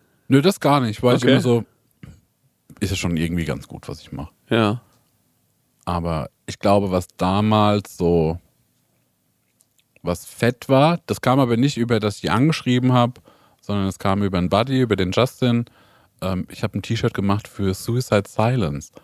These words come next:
Speaker 2: Aha.
Speaker 1: was so eine riesengroße Deathcore-Band war.
Speaker 2: Okay.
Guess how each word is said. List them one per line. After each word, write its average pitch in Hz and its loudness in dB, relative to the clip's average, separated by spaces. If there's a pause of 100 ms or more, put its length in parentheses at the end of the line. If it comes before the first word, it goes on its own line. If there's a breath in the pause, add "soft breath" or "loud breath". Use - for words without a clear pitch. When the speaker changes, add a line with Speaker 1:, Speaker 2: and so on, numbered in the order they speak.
(220 loud breath)
Speaker 2:
Aha. 127 0
Speaker 1:
was 104 2
so 107 2
eine 87 2
riesengroße 117 2
Deathcore-Band 78 -2
war. - -10 (160)
Speaker 2:
Okay. 120 -4